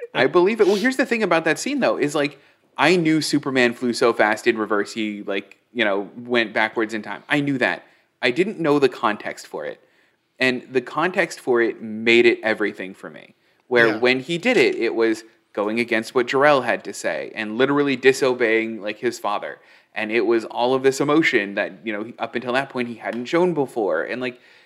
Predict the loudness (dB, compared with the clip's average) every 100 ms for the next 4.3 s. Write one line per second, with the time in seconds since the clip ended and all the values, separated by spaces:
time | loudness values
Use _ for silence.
0 | _ _ _ _ _ _ -2 0 0 2
1 | 6 6 6 0 -16 -16 -20 -4 -4 -2
2 | -10 0 0 2 -2 0 0 -2 -6 _
3 | -10 -10 -2 -2 -2 -6 -10 -12 -6 -2
4 | 0 0 -4